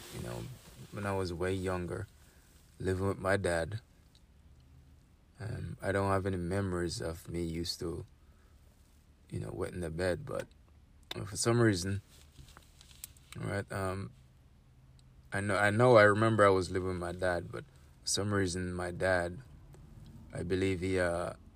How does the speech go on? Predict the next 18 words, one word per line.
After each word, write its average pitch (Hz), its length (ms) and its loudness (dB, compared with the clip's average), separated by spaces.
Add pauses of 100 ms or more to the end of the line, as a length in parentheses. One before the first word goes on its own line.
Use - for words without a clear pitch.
(240)
he 107 100 0
had 98 160 8
an, 98 300 2
an 95 120 -6
accident, 87 600 2
a - 40 -14
motorcycle 92 600 0
accident. - 440 -2 (2000)
And, 85 540 -4
you 92 100 -6
know, 90 320 -6
I, 95 260 -2
I'm, 101 240 -2
I'm 95 220 0
guessing, 110 480 6
I'm 92 180 0
thinking 110 380 0
that 90 220 4